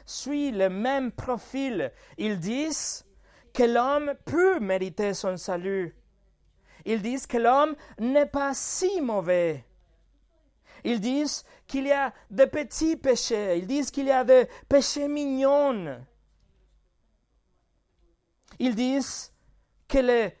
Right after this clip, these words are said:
les œuvres de l'homme, ils disent que la religiosité, que les traditions, que la charité, que la souffrance de l'homme même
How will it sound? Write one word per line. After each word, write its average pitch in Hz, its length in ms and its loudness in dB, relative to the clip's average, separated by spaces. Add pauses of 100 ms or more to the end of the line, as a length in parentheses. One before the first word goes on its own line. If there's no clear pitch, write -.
(100)
les 220 380 0
œuvres 254 380 0
de 233 100 6
l'homme, 240 400 4
ils 226 140 -4
disent 233 220 -4
que 254 100 0
la 226 140 2
religiosité, 226 1080 -2
que 233 120 0
les 202 140 0
traditions, 247 840 -4 (320)
que 233 80 0
la 196 160 4
charité, 254 840 0
que 240 100 -4
la 196 160 -2
souffrance 247 600 -4
de 247 80 4
l'homme 240 320 0
même 254 360 -2